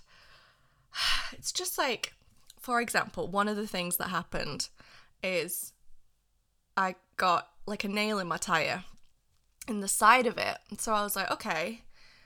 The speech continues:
you know, you can't fix that. It's in the side of the wheel. I have to buy a new tyre." So I spent seventy pounds on a new tyre.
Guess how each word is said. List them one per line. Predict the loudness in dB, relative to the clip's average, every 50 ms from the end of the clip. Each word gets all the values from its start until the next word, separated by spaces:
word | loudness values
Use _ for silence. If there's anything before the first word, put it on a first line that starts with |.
| _ _ -8
you | -6 -4
know, | -4
you | -4 -4
can't | -2 0 2 2 2 0
fix | 0 -2 -2 -2 0 -2 0
that. | 2 4 4 2 2 0 -6 -10 -12 -12 -12 -6
It's | -4 2 2 2
in | 2 2
the | 0
side | 0 2 2 2 2 2
of | -2
the | -4
wheel. | -4 -2 -2 -2 -2 -2 -4
I | -4
have | -6 -6 -8
to | -8 -2
buy | -2 -2 -2
a | -2
new | -6 -10 -12 -14 _ -8
tyre." | -6 -4 -2 -2 -2 -2 -4 -8 -10 -16 -20 -20 -20 -20 -20 -20 -20 -20 -20 -20 _ -20 -16
So | -10 -4 0 2 2
I | 2 2 0
spent | -2 -4 -2 -2 0
seventy | 0 2 2 2 0 2 2 2 2 2 2
pounds | 2 4 4 4 4 4 2 0 -2 -2 0 2 2 2 0 -2 -6 -10 -18 -20 -20 -20 _ -20 -16 -8 -4
on | -2 -2
a | -2 -2
new | -4 -4 -4
tyre. | -4 -2 2 2 2 2 0 -4 -6